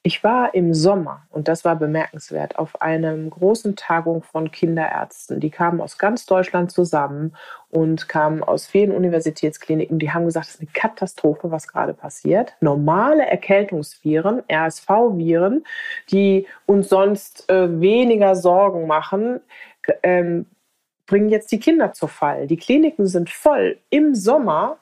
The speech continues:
Die haben sich echt Sorgen gemacht, was wird diesen Winter werden, weil durch diese ganzen Maßnahmen sind wir natürlich den Keimen ferngeblieben. Gerade die Kinder müssen aber ihr Immunsystem trainieren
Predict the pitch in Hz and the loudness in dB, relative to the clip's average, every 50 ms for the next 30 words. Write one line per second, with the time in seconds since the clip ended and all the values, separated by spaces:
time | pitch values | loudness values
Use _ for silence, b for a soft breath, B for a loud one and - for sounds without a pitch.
0 | - 208 196 196 196 196 196 196 - - - 269 294 - _ - 220 220 233 226 | -2 0 0 2 2 2 0 -2 -2 -2 -2 -2 -2 -4 _ -2 0 2 2 2
1 | 214 190 165 156 151 160 180 202 - - - 180 - - 214 220 214 - 190 180 | 2 0 -2 -2 -2 -2 -4 -4 -6 -6 -8 -8 -4 0 -2 0 0 0 0 0
2 | 180 175 202 247 302 - 214 185 160 160 156 156 175 208 214 196 202 240 302 269 | 0 0 0 0 0 -2 -2 -2 -2 -2 -2 -2 0 -2 0 0 0 2 2 2
3 | 220 254 294 330 B B B B B B - 208 185 - 196 190 190 185 190 190 | 2 2 2 0 B B B B B B -2 -2 0 2 2 2 2 2 2 0
4 | 196 - - 185 185 196 233 269 - - - 180 170 175 185 214 247 262 B B | 0 -2 -2 0 0 2 0 0 -2 -4 -2 0 0 0 0 -2 -4 -6 B B
5 | B B B - 196 202 196 202 196 190 180 180 - 196 175 - - 170 160 - | B B B 2 2 2 2 2 2 2 2 0 -2 -4 -6 -4 -4 -6 -4 -6
6 | - - - 156 160 165 180 196 208 220 220 - - 226 214 226 233 226 226 220 | -8 -4 -2 0 0 2 2 2 0 -2 -4 -2 -2 0 0 2 2 2 0 2
7 | 226 220 233 254 277 277 254 - 156 156 - - 139 - - - 220 240 220 170 | 2 2 2 2 2 2 2 0 -2 -2 -4 -6 -10 -6 0 2 2 4 4 2
8 | 160 156 156 - - - - - 147 156 - - 160 156 156 151 - 165 165 156 | 0 0 -4 -4 -4 -4 -4 -2 -2 -2 0 0 2 2 0 0 0 0 0 2
9 | 156 151 151 143 - - - 151 151 151 - - - 151 147 151 156 160 165 175 | 0 0 -2 -6 -6 -4 -4 -4 -4 -4 -8 -6 -4 -2 0 2 2 2 2 2
10 | 185 190 247 359 | 2 2 2 2